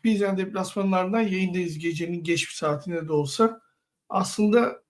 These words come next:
kısa keselim dedik, hani uykumuz da geldi falan.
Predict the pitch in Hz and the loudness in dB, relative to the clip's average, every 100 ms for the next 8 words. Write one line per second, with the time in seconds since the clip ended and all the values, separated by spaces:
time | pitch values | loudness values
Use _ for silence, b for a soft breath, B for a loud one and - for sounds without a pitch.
0 | _ _ - 208 196 202 - 185 180 180 | _ _ -8 -6 -4 -4 -2 -2 -4 -6
1 | 180 180 170 175 180 160 190 175 170 170 | -6 -4 -2 -2 -2 -4 -2 0 0 2
2 | 170 165 165 180 214 277 - | 2 2 0 0 2 0 -4